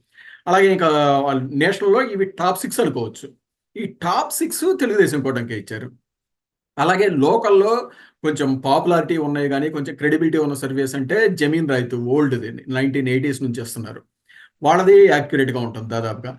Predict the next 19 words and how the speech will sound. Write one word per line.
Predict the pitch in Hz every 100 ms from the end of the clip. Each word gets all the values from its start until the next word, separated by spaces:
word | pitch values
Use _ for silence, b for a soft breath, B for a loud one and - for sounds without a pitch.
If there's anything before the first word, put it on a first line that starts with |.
| B B _
వాళ్ళు | 143 147 185 202
తెలుగుదేశం | 208 160 151 151 131
కూటమికే | 131 123 127 120
ఇచ్చారు. | 117 120 117 123 - - _
అలాగే, | 160 165 170 190 208
ఆ, | 175 139 135
రీసెంట్‌గా | 127 156 160 175 160
పాపులర్ | 143 139 139 135
అయిన | 131 143
కేకే | 143 143 139 143
సర్వే | 143 127 127
కానీ, | 123 127 156
అలాగే, | 190 151 139 196 214
ఆ, | 165 131 113
రైజ్ | 139 139 123
ప్రవీణ్ | 135 127 123
కానీ, | 117 131
ఇది | 170 160
కూడా | 190 196 254